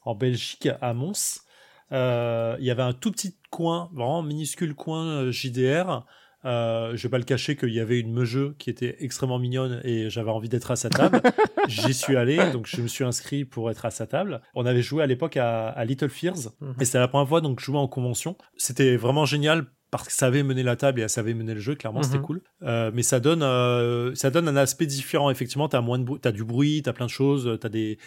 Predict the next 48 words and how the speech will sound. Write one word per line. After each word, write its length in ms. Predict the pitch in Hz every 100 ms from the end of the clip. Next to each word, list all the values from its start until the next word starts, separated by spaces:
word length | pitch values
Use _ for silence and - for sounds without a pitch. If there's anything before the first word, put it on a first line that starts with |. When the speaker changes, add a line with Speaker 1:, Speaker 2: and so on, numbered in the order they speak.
| - _
Speaker 1:
t'as, 260 | - 110 113
Speaker 2:
Ouais. 60 | 135
Speaker 1:
t'as, 200 | 107 104 107 113 120 123
t'as, 200 | 117 104
t'as 140 | 117
un 60 | 117
niveau 220 | 123 139
de 20 |
concentration 640 | 139 131 - - 127 151
qui 100 | 143
est 20 | 127
un 60 |
peu 140 | 117 127
moindre. 500 | 120 160 156 117 113
Tu 60 | 151
Speaker 2:
Mhm. 100 | 135
Speaker 1:
dois 80 | 117
crier 360 | - - 131
un 80 | 131
peu 120 | 127
plus 220 | 123 139 -
pour 160 | 120
te 60 | -
faire 120 | 120
entendre. 360 | 113 143 170 175 -
Mais 80 |
j'en 100 | 120
avais 160 | 131 127
gardé 220 | 131 139
une 80 | 143
bonne 120 | 139
expérience 760 | 131 - 127 127 160 196 - - -
et, 120 | 123
euh, 160 | 117 117
je 160 | -
l'ai 60 | 123
refait 420 | 120 135 131 156
à 80 | 135
plusieurs, 400 | - 123 143 127
euh, 240 | 120 113 110 110 110 110
plusieurs 320 | - 123 123 120
occasions. 400 | 123 123 123 180 _
Et, 180 | 127 123
euh, 80 | 113
le 100 | 113
côté 320 | 123 127 160
M 180 | 151 143
J, 380 | 135 120 175 226